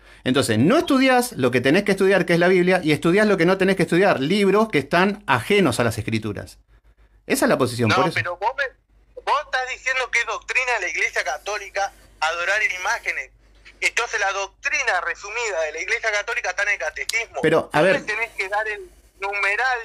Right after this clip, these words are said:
Speaker 2: de la iglesia católica
Speaker 1: Sí,
Speaker 2: que
Speaker 1: pero
Speaker 2: enseña a adorar imágenes.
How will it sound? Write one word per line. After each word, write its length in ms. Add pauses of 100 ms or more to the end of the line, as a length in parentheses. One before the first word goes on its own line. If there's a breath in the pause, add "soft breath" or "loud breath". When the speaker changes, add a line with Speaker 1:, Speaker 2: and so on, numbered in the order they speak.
(100)
Speaker 2:
de 100
la 100
iglesia 400
católica 640
Speaker 1:
Sí, 400
Speaker 2:
que 60
Speaker 1:
pero 140
Speaker 2:
enseña 680
a 100
adorar 360
imágenes. 640